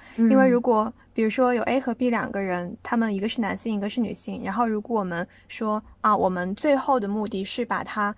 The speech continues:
Speaker 2: 当成，呃，无差别，性别无差别的人来对待，那么，但是我们不能逃避的是，比如说这个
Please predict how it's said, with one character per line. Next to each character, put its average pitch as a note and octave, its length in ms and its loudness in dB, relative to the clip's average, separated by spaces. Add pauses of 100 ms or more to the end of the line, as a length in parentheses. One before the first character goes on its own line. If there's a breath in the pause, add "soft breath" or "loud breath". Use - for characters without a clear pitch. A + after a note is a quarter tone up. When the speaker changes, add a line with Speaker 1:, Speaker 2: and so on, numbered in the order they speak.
(220 loud breath)
Speaker 2:
当 A3+ 180 2
成， G3 340 -4 (280)
呃， G3 160 -2
无 F#3 140 0
差 A#3+ 240 -2
别， F#3 180 -2
性 B3+ 160 -4
别 G3+ 100 -4
无 F#3 140 -4
差 A#3 180 -6
别 F#3+ 120 -6
的 G3 100 -2
人 F3 240 -6
来 G#3 160 -2
对 F#3+ 180 -4
待， - 280 -4 (300 soft breath)
那 C#4+ 120 2
么， B3 300 2 (400 soft breath)
但 F4+ 120 2
是 F4 100 0
我 C4 60 6
们 A3 100 2
不 C#4 80 0
能 C#4+ 120 4
逃 A3 180 0
避 A#3 80 -2
的 B3 80 4
是， B3+ 140 -4
比 A3+ 100 -4
如 G#3 80 2
说 A3+ 240 0
这 C4 180 -2
个 A3 220 2